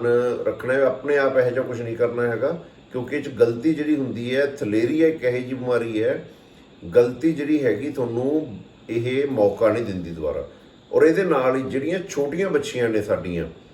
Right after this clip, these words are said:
ਦੋ, ਤਿੰਨ, ਚਾਰ, ਪੰਜ ਮਹੀਨੇ ਦੀਆਂ ਬੱਚੀਆਂ, ਉਹਨਾਂ ਨੂੰ ਅਗਰ ਇਸ ਮੌਸਮ 'ਚ ਬੁਖਾਰ ਹੋ ਰਿਹਾ ਹੈ, ਤਾਂ ਤੁਸੀਂ ਇਹ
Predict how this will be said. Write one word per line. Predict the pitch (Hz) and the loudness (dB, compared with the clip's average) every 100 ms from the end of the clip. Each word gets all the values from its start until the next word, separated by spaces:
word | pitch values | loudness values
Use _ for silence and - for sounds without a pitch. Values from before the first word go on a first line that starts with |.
| - - - - | -20 -20 -20 -4
ਦੋ, | 95 135 143 | 4 6 6
ਤਿੰਨ, | 139 135 135 | 6 0 0
ਚਾਰ, | 131 123 123 | 2 4 2
ਪੰਜ | 120 123 123 | 0 -4 -2
ਮਹੀਨੇ | 135 117 | -2 0
ਦੀਆਂ | 107 101 | 2 2
ਬੱਚੀਆਂ, | 95 - 95 82 73 - - - - | 0 -4 -6 -6 -6 -14 -20 -20 -4
ਉਹਨਾਂ | 127 151 170 185 175 | 2 2 4 4 4
ਨੂੰ | 156 156 147 | 4 4 4
ਅਗਰ | 143 | 2
ਇਸ | 143 135 120 | -2 -4 -6
ਮੌਸਮ | 113 110 110 135 | -4 -2 -4 -6
'ਚ | 135 | -6
ਬੁਖਾਰ | 117 104 - 95 104 | -8 -8 -2 0 0
ਹੋ | 95 92 92 | 0 -4 -2
ਰਿਹਾ | 90 82 | -2 -2
ਹੈ, | - - - - - - - - | -6 -14 -20 -20 -20 -20 -6 0
ਤਾਂ | 123 | 0
ਤੁਸੀਂ | 135 135 | -2 0
ਇਹ | 156 | 2